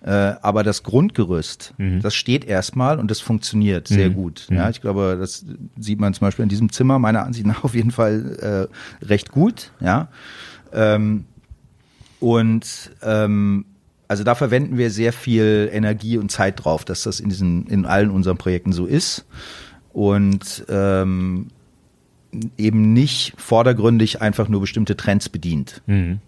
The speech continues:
Speaker 1: Ne?
Speaker 2: Also da hast du schon noch so einen Überblick, äh, welcher, welches Möbelstück, welcher Stoff hält wie lange. Also ich meine, da fällt, ist das halt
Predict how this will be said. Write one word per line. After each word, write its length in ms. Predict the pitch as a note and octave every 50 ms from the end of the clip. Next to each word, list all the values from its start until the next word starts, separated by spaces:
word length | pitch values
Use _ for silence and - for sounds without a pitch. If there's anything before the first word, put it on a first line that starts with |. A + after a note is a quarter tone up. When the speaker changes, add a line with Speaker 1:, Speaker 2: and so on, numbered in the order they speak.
| _ _ _ - -
Speaker 1:
Ne? 160 | F2 F2 A#2 B2+ - _ _ _ _ _ _ _ _ _ _ _ _ _ _ _ _ _ _ - _ _ -
Speaker 2:
Also 320 | - F#2 F2+ F2+ F#2 F2 E2+ - _ _ _ _ _ _ _ -
da 100 | - G2+
hast 160 | G#2 - -
du 40 | G#2
schon 140 | - A2+ G#2+
noch 60 | G#2
so 100 | F#2 G#2
einen 60 | F2
Überblick, 460 | G2+ G#2+ G2 - G2+ F#2 - - - -
äh, 300 | F2+ F2+ F2 F2 E2+ E2 F2 F2+ - _ _
welcher, 640 | - F#2 F#2+ F#2+ - - F#2 F2+ F2 F2 E2 D2+ _ _ _ _ _ - _ - - - _ _ _ _ _ _
welches 300 | - G#2+ F#2+ F2 - -
Möbelstück, 640 | A2 G#2+ A2 G2 A2 - - - G#2+ G2+ - - -
welcher 180 | G2 F#2+ F2+ F#2
Stoff 520 | - - - G#2+ A2 - - - - - - -
hält 440 | - D#2 F#2+ G2+ F#2+ - - - - - -
wie 120 | F#2+ F#2+
lange. 300 | F2+ F#2 F#2 G2 F2+ D#2
Also 180 | C#2+ D2 D#2+ D#2
ich 140 | D#2+ - -
meine, 100 | F#2 E2
da 120 | F2+ F2 -
fällt, 180 | - F#2+ E2+ E2
ist 240 | - - - -
das 140 | F#2 E2+ -
halt 140 | F2 -